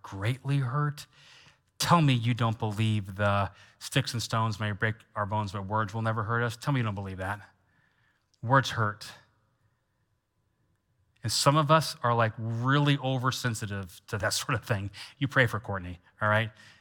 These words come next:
'Cause she's, she's got a really sensitive husband when it comes to word. Like this morning I said, "Hey, uh, does this look okay?" "Yeah, it looks fine."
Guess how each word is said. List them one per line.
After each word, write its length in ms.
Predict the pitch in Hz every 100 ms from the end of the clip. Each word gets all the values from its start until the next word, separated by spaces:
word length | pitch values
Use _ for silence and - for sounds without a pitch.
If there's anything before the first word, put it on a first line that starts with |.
| -
'Cause 220 | 117 113
she's, 380 | - 135 127 113
she's 240 | - 123
got 120 | 127
a 60 | 110
really 460 | 110 127 151 156 147
sensitive 400 | 156 131 131 127
husband 260 | 127 117
when 80 | 117
it 60 | 113
comes 240 | 123 117
to 100 | 117
word. 260 | 117 110 107
Like 120 | 117
this 160 | 120
morning 260 | 135 127 120
I 40 |
said, 200 | 113 117
"Hey, 220 | 139 175 - - -
uh, 100 | 143
does 220 | 139 143 143
this 180 | 147 151
look 80 |
okay?" 280 | 165 180 170 135
"Yeah, 140 | 196
it 20 |
looks 180 | 160 -
fine." 320 | 202 175 101